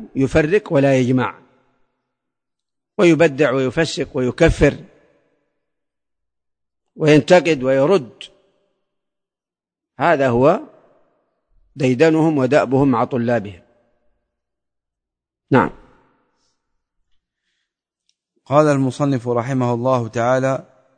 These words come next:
Speaker 2: "وصار من أنكره وعاداه وصنف في التحذير منه والنهي عنه هو الفقيه العالم".
Speaker 1: نعم،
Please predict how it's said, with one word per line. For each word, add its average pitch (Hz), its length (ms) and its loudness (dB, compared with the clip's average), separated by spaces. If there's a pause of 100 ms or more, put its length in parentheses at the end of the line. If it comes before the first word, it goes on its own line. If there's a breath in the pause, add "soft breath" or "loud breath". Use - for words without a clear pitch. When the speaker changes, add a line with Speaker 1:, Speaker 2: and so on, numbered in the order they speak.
Speaker 2:
"وصار 147 440 0
من 139 200 -2
أنكره 135 520 -2
وعاداه 117 720 -2
وصنف 120 600 -4
في 120 140 -6
التحذير 123 580 -6
منه 131 280 -4
والنهي 120 480 -4
عنه 131 300 -4 (500)
هو 120 140 2
الفقيه 127 480 -4
العالم". 107 520 -2 (100)
Speaker 1:
نعم، 131 340 -8